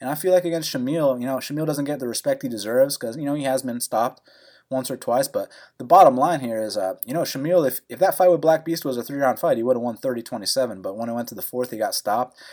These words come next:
This is a three-round fight, and I see Shamil outpointing Andrei Arlovski. I think he will pull the trigger more than Andre will, unless, uh, he's got some fanboy shit for Andre, which a lot of these guys do. It's ki-, it's kinda crazy, but I just don't think a Russian in Russia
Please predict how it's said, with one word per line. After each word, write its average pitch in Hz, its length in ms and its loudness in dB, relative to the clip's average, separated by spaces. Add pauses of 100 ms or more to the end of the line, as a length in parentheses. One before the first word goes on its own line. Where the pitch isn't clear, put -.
(120)
This 147 180 0
is 151 140 2
a 110 60 2
three-round 107 440 -2
fight, 104 300 -2
and 107 160 -4
I 123 140 -6
see 147 160 -2
Shamil 131 400 -2
outpointing 113 600 -4
Andrei 113 280 -4
Arlovski. 104 480 -2
I 98 40 -2
think 120 220 -12
he 98 240 -10 (220)
will 120 180 -2
pull 123 220 -4
the 104 100 -10
trigger 113 320 -6
more 110 180 -4
than 107 140 -4
Andre 120 320 -4
will, 135 260 -2 (460)
unless, 160 460 6
uh, 185 340 12 (100)
he's 151 200 0
got 165 240 10
some 147 180 0
fanboy 156 500 2
shit 151 200 0
for 143 120 4
Andre, 139 300 8
which 123 160 2
a 120 60 2
lot 135 160 8
of 139 80 6
these 131 140 -2
guys 127 280 4
do. 135 220 0
It's 104 160 -2
ki-, 135 140 0
it's 120 180 -2
kinda 131 240 2
crazy, 131 340 0
but 107 160 -2
I 123 60 -2
just - 180 -6
don't 131 180 -2
think 127 140 -4
a 101 80 0
Russian 113 400 -4
in 107 160 -10
Russia 107 480 -4